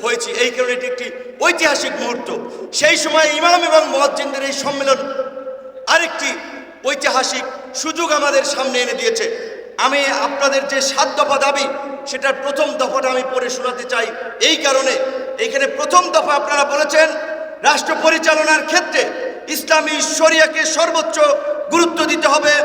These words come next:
ভিন্ন ধর্মাবলম্বীদের ন্যায্য অধিকার নিশ্চিত করতে হবে। অত্যন্ত চমৎকার একটি কথা আপনাদের প্রথম দফা দাবিতে বলেছেন। যেমন ইসলামী শরিয়ার কথা বলেছেন, একই সাথে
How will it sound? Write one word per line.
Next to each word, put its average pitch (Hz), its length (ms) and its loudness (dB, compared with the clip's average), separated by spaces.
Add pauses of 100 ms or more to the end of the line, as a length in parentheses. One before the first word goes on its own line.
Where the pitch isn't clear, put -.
(460)
ভিন্ন 330 320 4 (440)
ধর্মাবলম্বীদের 285 800 2
ন্যায্য 269 340 2
অধিকার 262 320 0
নিশ্চিত 240 340 -4 (100)
করতে 226 220 -6
হবে। 170 140 -6 (280)
অত্যন্ত 370 560 0
চমৎকার 339 520 4
একটি 330 220 0 (100)
কথা 302 220 4 (400)
আপনাদের 294 500 2
প্রথম 339 340 4
দফা 311 260 4
দাবিতে 330 400 2
বলেছেন। 294 460 0 (580)
যেমন 285 260 0
ইসলামী 277 420 0
শরিয়ার 277 420 4
কথা 277 260 -2
বলেছেন, 311 420 2 (440)
একই 311 360 2
সাথে - 520 -4